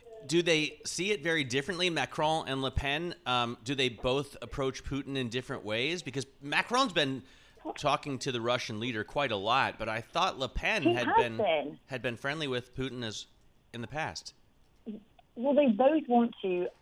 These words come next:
Speaker 2: extend an olive branch in a way. Le Pen has a history of wanting to collaborate with Russia.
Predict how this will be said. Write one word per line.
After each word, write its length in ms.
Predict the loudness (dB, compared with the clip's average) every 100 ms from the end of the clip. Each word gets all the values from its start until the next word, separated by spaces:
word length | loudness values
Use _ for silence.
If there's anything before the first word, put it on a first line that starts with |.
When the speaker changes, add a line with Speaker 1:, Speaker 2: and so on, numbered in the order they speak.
| -10
Speaker 2:
extend 460 | -10 -6 -4 -2
an 140 | -4 0
olive 320 | 2 2 0
branch 320 | 2 2 0 -4
in 100 | -4
a 60 | 0
way. 260 | 2 2 -2
Le 200 | -4 -2
Pen 400 | -2 0 6 8
has 100 | 8 4
a 40 |
history 600 | 0 -2 -2 0 2 2 -2 -16 -18 -20 _ _
of 80 | 2
wanting 400 | 8 10 10 8
to 80 | 2
collaborate 580 | 6 6 8 6 4 2
with 160 | -2 0
Russia. 640 | 0 0 0 2 2 0